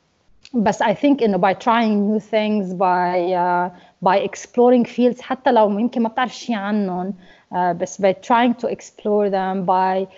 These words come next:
آه، يكون عنا هالاتيتيود إنه نحنا قد ما أنت، آه، صار عندك degrees بعدك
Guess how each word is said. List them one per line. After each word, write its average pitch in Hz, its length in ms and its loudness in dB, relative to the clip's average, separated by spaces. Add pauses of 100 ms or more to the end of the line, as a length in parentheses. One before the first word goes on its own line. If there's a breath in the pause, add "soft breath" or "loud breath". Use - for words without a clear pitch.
(280 loud breath)
آه، 185 240 2
يكون - 280 2
عنا 233 400 2
هالاتيتيود 220 720 -2
إنه 202 260 -4
نحنا 208 420 -2 (480 loud breath)
قد 226 140 4
ما 220 200 2
أنت، 233 160 0
آه، 180 880 -4
صار 220 220 -6
عندك 208 280 0
degrees 185 560 0
بعدك 190 500 -2